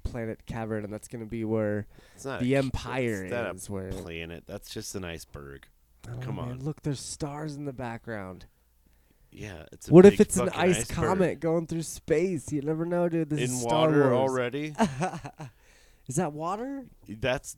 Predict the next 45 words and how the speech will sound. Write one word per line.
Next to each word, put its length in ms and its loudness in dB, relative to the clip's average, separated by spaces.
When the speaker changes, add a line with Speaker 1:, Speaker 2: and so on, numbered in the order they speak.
Speaker 2:
fucking 360 -4
water. 400 0
Why 160 -2
do 60 -4
you 180 -6
Speaker 1:
You're 80 -4
Speaker 2:
think 120 -4
Speaker 1:
right. 100 -2
Speaker 2:
it's 140 -8
Speaker 1:
That 80 -12
is 60 -14
Speaker 2:
reflection? 360 -4
Speaker 1:
water. 400 -8
I'm 100 -12
sorry. 320 -8
Okay, 360 -6
so 280 -2
Speaker 2:
<laughs> 280 2
Speaker 1:
moving 360 12
on. 240 4
There's 220 6
the 80 -4
throne. 560 8
Another 120 4
Speaker 2:
Throne. 260 4
Speaker 1:
picture. 360 0
I 20 0
brought 220 0
up 120 -8
a 40 -14
picture 300 -12
for 240 -8
you 100 -8
here 140 -10
on 60 -8
the 60 -12
bottom 260 -8
of 60 -8
the 80 -14
screen 420 -4
of 220 -8
the 120 -2
throne. 720 4
That 360 4
is, 720 2